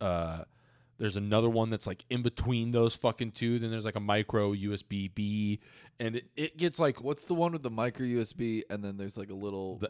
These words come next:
Speaker 2: ridge
Speaker 1: extra
Speaker 2: on top?
Speaker 1: dongle?
Speaker 2: No, maybe. It's just, like, a little kinda square on top of the micro. So, like,
Speaker 1: So it's the, that's, uh, the, this, and that comes up to, like,
Speaker 2: Yeah.
Speaker 1: that one.
Speaker 2: Yeah.
Speaker 1: I think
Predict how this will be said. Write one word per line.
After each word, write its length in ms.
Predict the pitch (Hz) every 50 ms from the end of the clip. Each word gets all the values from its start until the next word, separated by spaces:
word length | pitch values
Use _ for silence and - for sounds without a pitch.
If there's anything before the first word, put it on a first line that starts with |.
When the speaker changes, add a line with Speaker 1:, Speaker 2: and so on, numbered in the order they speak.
| 110 110 107
Speaker 2:
ridge 120 | 107 104
Speaker 1:
extra 200 | 101 98 - 104
Speaker 2:
on 100 | 95 95
top? 340 | - - 107 82 71 53 - _ _ _ -
Speaker 1:
dongle? 520 | - 90 90 92 98 98 101 107 120 117 - _ _ _ _ _ _ _ _ _ _ -
Speaker 2:
No, 300 | 117 123 117 113 110 98 _ _ _ _ _ _ _ _ _ _ _ _ _ _ _ _ _ _ _ _ _ _ _ _ _ _
maybe. 440 | 123 127 123 113 95 90 92 - - _ _
It's 160 | - 113 107 -
just, 120 | 123 123
like, 140 | 131 127 117
a 40 | 123
little 220 | 123 127 120 113
kinda 220 | - - 127 110
square 480 | 98 - - - - 123 117 113 113 107
on 140 | 101 101 101
top 300 | - - 107 104 - -
of 80 | 107
the 80 | 87 98
micro. 360 | 95 101 98 95 _ 101 98 - -
So, 160 | - - 104
like, 200 | 101 95 92 95 - - _
Speaker 1:
So 220 | - 170 170 160
it's 200 | 165 147 120 127 131 123 113
the, 300 | 120 123 131 - 143 139 - 117
that's, 260 | 123 131 131 - 131 131 - _ - -
uh, 440 | 120 107 101 98 92 90 90 87 - _ _ _ _ _
the, 320 | 113 104 107 98 101 101 -
this, 520 | 123 104 98 110 120 135 143 - - - - -
and 140 | 120 110 101
that 160 | 101 104 -
comes 220 | - 117 110 104 107
up 120 | 110 - -
to, 100 | 113 104
like, 140 | 95 120 120
Speaker 2:
Yeah. 140 | 101 87 - - -
Speaker 1:
that 240 | 98 92 101 - -
one. 220 | 117 123 135 139 _ _ _ -
Speaker 2:
Yeah. 160 | - 117 98 - -
Speaker 1:
I 120 | 113 117
think 580 | - - - - 127 135 143 156 165 - -